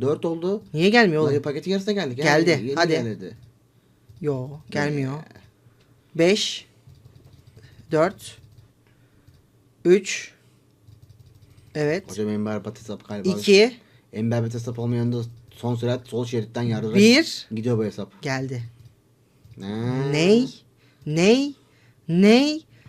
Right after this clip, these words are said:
Speaker 2: Tamam, affedelim. Yüz on yedi ver, affedelim. Hadi.
Speaker 1: Ne oluyor? Kaç geliyor?
Speaker 2: Hollanda.
Speaker 1: Kukureya.
Speaker 2: Kukureya geldi. Bu mu şimdi on tane paket açtık? Bu mu en iyisi? Bu mu?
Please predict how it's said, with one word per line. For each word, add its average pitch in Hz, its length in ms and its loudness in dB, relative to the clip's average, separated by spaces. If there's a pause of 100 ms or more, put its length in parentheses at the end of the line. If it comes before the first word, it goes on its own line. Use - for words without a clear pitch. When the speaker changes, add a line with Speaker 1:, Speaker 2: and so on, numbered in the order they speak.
(280)
Speaker 2:
Tamam, 202 240 6
affedelim. 190 380 2
Yüz 175 120 0
on 190 60 2
yedi 180 140 4
ver, 170 80 4
affedelim. 147 360 -2 (680)
Hadi. 175 420 0
Speaker 1:
Ne 113 100 -6
oluyor? 95 360 -6
Kaç - 280 -14
geliyor? 160 200 0
Speaker 2:
Hollanda. 190 420 2 (3500)
Speaker 1:
Kukureya. - 380 -4
Speaker 2:
Kukureya 180 380 2
geldi. 123 360 -4 (480)
Bu 247 80 0
mu 285 100 2
şimdi 190 200 0
on 175 140 0
tane 170 200 -2
paket 156 180 -2
açtık? - 460 -10 (500)
Bu 220 100 0
mu 247 60 2
en 180 120 2
iyisi? 120 280 -6 (1200)
Bu 180 200 2
mu? 151 220 2